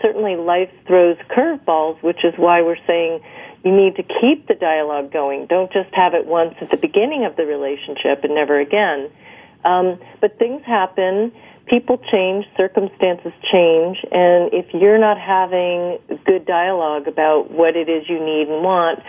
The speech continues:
from yourself and from the other person, it's, it's bound to fall apart on some level.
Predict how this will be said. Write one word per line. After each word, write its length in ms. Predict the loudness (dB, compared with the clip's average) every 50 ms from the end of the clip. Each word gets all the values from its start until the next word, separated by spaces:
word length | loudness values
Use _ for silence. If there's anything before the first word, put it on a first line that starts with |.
| -20 -20 -20 -18 -2
from 180 | 0 0 0 2
yourself 460 | 0 -2 -2 0 -2 0 0 -2 -4 _
and 120 | -8 -4 0
from 100 | 0 2
the 140 | 4 4 2
other 160 | 2 0 -2
person, 720 | -4 -2 -2 -2 -2 -2 -4 -4 -2 -2 -2 -2 -4 -6 -10 -20 -20 -20 -20 -20 -20 _ _ _ 0
it's, 180 | 0 0 0 -8 -20 -20 -2 0
it's 200 | 0 0 0 -6 -20 _ _ _
bound 500 | -2 0 0 2 2 2 4 2 2 0 -6 -2 0
to 460 | 2 4 4 2 2 2 0 -2 -6 _ _ _ _ _ _ _ _ _ _ _ _ _ _ _ _ _ _
fall 180 | 0 0 2 0
apart 320 | -2 -4 0 0 0 2
on 160 | 2 -2 -2 -2
some 160 | -2 0 0
level. 440 | 0 0 0 0 0 -2 -2 -4 -8